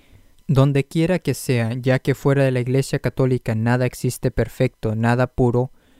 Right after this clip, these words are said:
nos no somos de ningún modo comparados con los que se separan de la unidad del cuerpo de Cristo. No estamos en comunión".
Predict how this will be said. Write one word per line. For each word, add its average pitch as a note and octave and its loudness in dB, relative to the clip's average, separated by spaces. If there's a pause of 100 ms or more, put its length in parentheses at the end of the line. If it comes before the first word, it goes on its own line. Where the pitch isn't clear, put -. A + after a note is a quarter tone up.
(160)
nos D3+ 2
no D3 0
somos D#3+ 0
de C#3+ -4
ningún C3 0
modo C#3+ 0 (300)
comparados B2 0
con A#2+ -2
los A2 -4
que A#2 -4
se - -10
separan C3 0
de B2 0
la A2 0
unidad G#2+ 0
del A2+ -6
cuerpo - 0
de G#2+ -2
Cristo. B2+ -2 (340)
No A#2+ 4
estamos C#3 -2
en A#2+ -2
comunión". A2 0